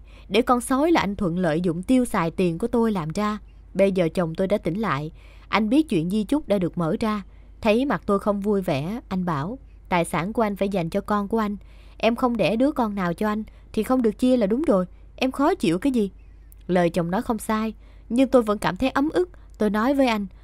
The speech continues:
"Rõ ràng em là vợ của anh, tại sao em lại không có phần?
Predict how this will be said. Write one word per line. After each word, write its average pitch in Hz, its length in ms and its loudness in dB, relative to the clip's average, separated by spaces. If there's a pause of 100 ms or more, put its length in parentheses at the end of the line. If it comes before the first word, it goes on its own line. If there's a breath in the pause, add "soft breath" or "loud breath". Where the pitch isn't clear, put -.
(180 soft breath)
"Rõ 190 220 6
ràng 180 360 0
em 240 180 0
là 208 100 0
vợ 160 260 0
của 233 120 -2
anh, 226 180 -4 (380 soft breath)
tại 202 120 6
sao 262 140 4
em 254 120 2
lại 220 80 4
không 262 180 0
có 320 120 2
phần? 190 260 2